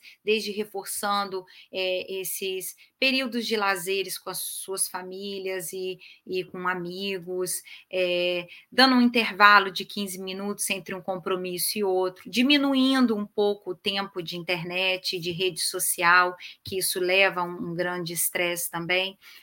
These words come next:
tudo isso reforça. A fé, a fé é uma base muito importante de ser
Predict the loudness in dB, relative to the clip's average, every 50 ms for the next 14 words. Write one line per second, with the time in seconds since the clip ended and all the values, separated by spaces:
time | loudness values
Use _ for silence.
0 | _ -4 -2 0 0 2 2 2 2 0 -2 -2 -2 -4 -4 -4 -6 -8 -8 -8
1 | -8 -10 -10 -10 -10 -12 -12 _ _ -20 -20 -20 -20 -4 _ 2 2 2 2 2
2 | 4 6 8 8 6 4 0 -8 _ _ _ -20 -20 -20 -18 _ -6 -6 -6 -4
3 | -2 0 4 4 4 4 4 2 -2 -2 -4 -2 -2 -2 0 2 2 2 2 2
4 | 0 -4 -8 -8 -8 -6 -2 -2 -2 -2 -2 -6 -8 -8 -12 -10 -6 -4 -4 -2
5 | -4 -4 -6 -6 -6 -6 -4 -4 -4 -2 0 2 2 2 0 -2